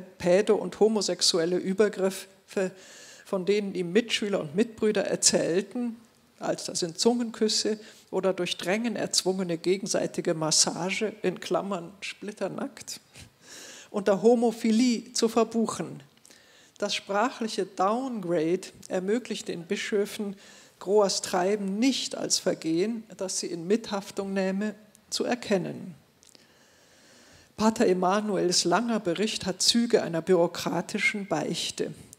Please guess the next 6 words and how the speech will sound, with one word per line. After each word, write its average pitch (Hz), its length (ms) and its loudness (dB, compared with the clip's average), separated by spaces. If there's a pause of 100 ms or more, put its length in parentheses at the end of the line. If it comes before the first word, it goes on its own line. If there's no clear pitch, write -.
(400)
Dass 202 180 2
er 208 80 4
sich 214 220 0
Grohrs 208 420 6
Annäherungsversuchen 208 1300 2
widersetzte, 190 880 4